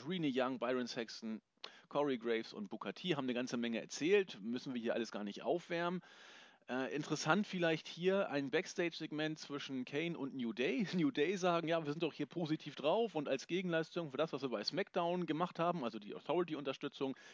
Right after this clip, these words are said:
würden wir gerne irgendwie so ein kleines Benefit haben.“ Und darauf sagte Kane, „Jo, kriegen wir hin, ihr dürft zu dritt ins Money, äh, ins Money in the Bank,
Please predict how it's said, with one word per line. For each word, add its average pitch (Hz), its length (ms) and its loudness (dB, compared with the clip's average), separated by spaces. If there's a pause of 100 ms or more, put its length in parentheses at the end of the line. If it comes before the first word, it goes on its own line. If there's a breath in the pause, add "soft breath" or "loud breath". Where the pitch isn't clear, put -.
(140 loud breath)
würden 151 220 4
wir 131 80 0
gerne 143 280 2
irgendwie 131 440 0
so 117 80 -4
ein - 20 -8
kleines 117 220 -4
Benefit 208 480 0
haben.“ 180 320 0
Und 160 180 -2
darauf 127 220 0
sagte 123 240 -4
Kane, 104 320 -4
„Jo, 202 180 6 (540 soft breath)
kriegen 131 240 -2
wir 113 80 2
hin, 165 260 0
ihr 254 120 -2
dürft 131 500 0
zu 233 160 -2
dritt - 340 0 (300)
ins 104 200 -8
Money, 120 420 0
äh, 107 120 -4
ins - 220 -14
Money - 260 -16
in 85 80 -18
the - 60 -20
Bank, - 240 -20